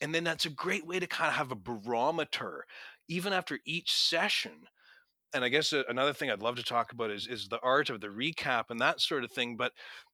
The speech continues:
um, I, I would encourage D Ms, don't be afraid to ask these specific questions. What did you like? What didn't you like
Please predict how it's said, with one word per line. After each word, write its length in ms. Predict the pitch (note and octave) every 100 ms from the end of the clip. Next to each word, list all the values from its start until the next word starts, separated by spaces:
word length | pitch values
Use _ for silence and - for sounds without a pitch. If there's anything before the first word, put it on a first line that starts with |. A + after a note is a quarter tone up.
| _ D3+
um, 180 | C3+ B2+ -
I, 100 | - -
I 160 | D3 F3
would 160 | F3
encourage 600 | D3 C3+ - C#3+ C#3 A#2
D 220 | G#2 A#2+ A#2
Ms, 340 | A2+ G2+ F#2+ - -
don't 260 | C3+ D3
be 120 | G3 E3
afraid 340 | C#3+ C#3+ B2+
to 120 | A#2+ A#2
ask 480 | A#2+ B2 - - - _ _
these 240 | C3 C3
specific 920 | - - - A#2+ - - E3 - F#3 -
questions. 640 | - C#3+ - - E2+ - - - - _
What 140 | G#2
did 180 | D#3 E3
you 80 | G3
like? 420 | F3 D#3+ D#3+ - - - _
What 140 | B2+ A2+ _ -
didn't 380 | D3+ F#3 G#3
you 80 | D#3
like 420 | B2 G2 F#2 -